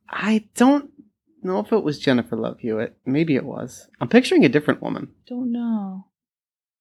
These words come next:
Speaker 1: Anyway, I would s-, I would say that Ghostbusters is a movie about ghosts that's really not so much about the actual ghosts.
Speaker 2: I was so scared of Ghostbusters when I was a kid.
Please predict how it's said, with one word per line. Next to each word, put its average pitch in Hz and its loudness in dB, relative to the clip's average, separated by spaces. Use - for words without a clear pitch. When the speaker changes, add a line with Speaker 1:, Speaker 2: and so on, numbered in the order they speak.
Speaker 1:
Anyway, 135 4
I 139 4
would 175 6
s-, - -6
I 135 4
would 170 6
say 190 6
that 135 4
Ghostbusters 120 0
is 123 0
a 123 -2
movie 127 6
about 127 4
ghosts 131 0
that's - -8
really 127 4
not 123 4
so 123 2
much 123 2
about 120 0
the 113 -2
actual 113 -2
ghosts. - -6
Speaker 2:
I 208 6
was 226 2
so 190 -2
scared 190 -2
of 185 -8
Ghostbusters 175 -6
when 175 -14
I 170 -14
was 170 -18
a - -20
kid. 175 -12